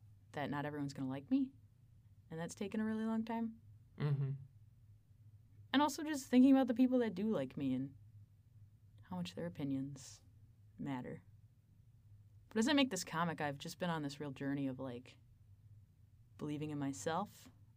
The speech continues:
Speaker 1: So even if the troll army does descend upon me, hopefully,
Speaker 2: <laughs>
Speaker 1: I, I have grown enough to see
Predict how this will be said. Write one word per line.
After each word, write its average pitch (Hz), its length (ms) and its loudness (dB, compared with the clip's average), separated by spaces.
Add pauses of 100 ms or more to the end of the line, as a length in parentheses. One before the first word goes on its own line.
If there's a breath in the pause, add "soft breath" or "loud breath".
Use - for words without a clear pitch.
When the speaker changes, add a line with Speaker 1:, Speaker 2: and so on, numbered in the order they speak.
(120)
Speaker 1:
So 156 360 -4
even 160 240 -6
if 151 120 -10 (560)
the 170 100 -10
troll 147 300 -4
army 139 240 -2
does 143 440 -8
descend 165 420 -8
upon 160 300 -6
me, 165 200 -6 (100)
hopefully, 165 460 -4 (280)
Speaker 2:
<laughs> - 240 -8
Speaker 1:
I, 147 100 6 (260)
I 202 460 6
have 170 440 4 (840 soft breath)
grown 165 320 0
enough 143 300 -2 (680)
to 165 180 -4
see 135 540 -4